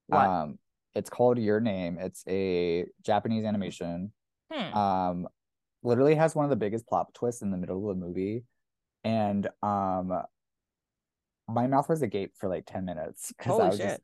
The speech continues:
Speaker 1: shit.
Speaker 2: yeah, it was, um, and I, I usually go into movie, lately I've been going into movies blind. Um, I, that's not always the case. Um, I usually look up a little spoilers or,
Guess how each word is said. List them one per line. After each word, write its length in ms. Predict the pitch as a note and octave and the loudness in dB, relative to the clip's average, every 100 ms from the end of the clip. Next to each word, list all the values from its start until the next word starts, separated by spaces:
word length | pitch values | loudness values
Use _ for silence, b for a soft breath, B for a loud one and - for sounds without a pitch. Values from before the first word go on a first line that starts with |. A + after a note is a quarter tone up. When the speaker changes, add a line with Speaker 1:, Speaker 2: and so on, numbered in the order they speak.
| - | -4
Speaker 1:
shit. 80 | A2+ | -2
Speaker 2:
yeah, 220 | F#2+ E2 - | 0 -2 -2
it 100 | A#2 | 0
was, 380 | B2+ C3+ C3 - | 2 0 -2 0
um, 540 | A#2 A2+ G#2+ G#2 F#2+ - _ _ _ _ _ _ _ _ - | 0 2 0 -2 -6 -12 _ _ _ _ _ _ _ _ -2
and 160 | C3+ C3+ | 0 6
I, 160 | D3 - | 4 8
I 360 | D3 E3+ E3 - - | 8 10 6 2 -8
usually 360 | D3+ E3 F#3 F#3 | 0 2 4 6
go 180 | F#3 F3+ | 6 6
into 160 | E3+ | 4
movie, 280 | C#3 C#3 C#3 | 2 2 2
lately 360 | B2+ C3 D3+ D3+ | 2 2 4 4
I've 80 | C#3+ | 2
been 140 | C#3+ | 0
going 220 | B2+ A#2 | 0 0
into 140 | A2+ G2+ | -2 -6
movies 320 | G#2 G2+ G2+ | -6 -6 -6
blind. 440 | F#2 F2+ F#2 G2+ - _ | -6 -4 -2 -2 -6 _
Um, 340 | G2+ F#2+ F2+ F2+ | -6 -4 -4 -4
I, 160 | G#2+ G2 | -4 -2
that's 200 | - G#2+ | 0 0
not 120 | A#2 - | 0 0
always 260 | G#2 G#2+ | 0 -2
the 80 | A2 | -2
case. 400 | A2 A2 - - - | -2 -2 -4 -8 -2
Um, 300 | G2+ F#2 F2+ | -2 -2 -2
I 100 | F#2+ | -2
usually 320 | F#2+ G2 G2+ | -2 -2 -4
look 140 | F#2+ F2+ | -6 -6
up 100 | F#2+ | -4
a 40 | |
little 180 | F#2 F2+ | -4 -6
spoilers 480 | - F#2+ F#2 F#2+ G#2+ | -4 -4 -2 -4 -2
or, 180 | G2 | -4